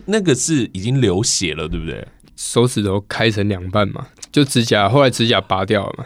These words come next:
Speaker 1: 哇。
Speaker 2: 就拔掉，就是把它缝一缝这样，缝针。那主要就是因为它，它环境不像跑马拉松，就是这么单纯。
Speaker 1: 哦。
Speaker 2: 他说要游泳，
Speaker 1: 是。哦。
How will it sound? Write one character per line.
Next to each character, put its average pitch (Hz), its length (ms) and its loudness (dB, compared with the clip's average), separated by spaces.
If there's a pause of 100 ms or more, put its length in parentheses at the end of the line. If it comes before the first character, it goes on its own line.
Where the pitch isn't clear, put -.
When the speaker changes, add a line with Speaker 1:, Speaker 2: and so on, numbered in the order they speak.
Speaker 1:
哇。 - 100 -16
Speaker 2:
就 107 260 -4
拔 104 140 0
掉， 104 180 2
就 104 140 -2
是 104 240 0 (100)
把 - 100 -8
它 101 100 0
缝 104 240 -2
一 - 20 0
缝 104 220 -4
这 104 60 -6
样， 101 220 -6
缝 101 240 -4
针。 104 240 -4 (380)
那 107 80 0
主 107 100 0
要 120 140 6
就 127 80 4
是 123 280 4
因 - 580 -10
为 117 80 2
它， 143 220 4
它 151 180 2
环 110 200 2
境 123 160 2
不 113 120 -2
像 120 180 2
跑 107 160 0
马 95 140 -4
拉 98 80 -2
松， 107 180 -4
就 107 120 0
是 104 60 2 (320)
这 - 120 0
么 101 300 -2 (260)
单 107 220 0
纯。 - 200 -6
Speaker 1:
哦。 - 100 -10 (120)
Speaker 2:
他 123 180 0
说 123 140 4
要 123 160 8
游 107 220 2
泳， 120 180 4
Speaker 1:
是。 - 340 -8
哦。 92 240 0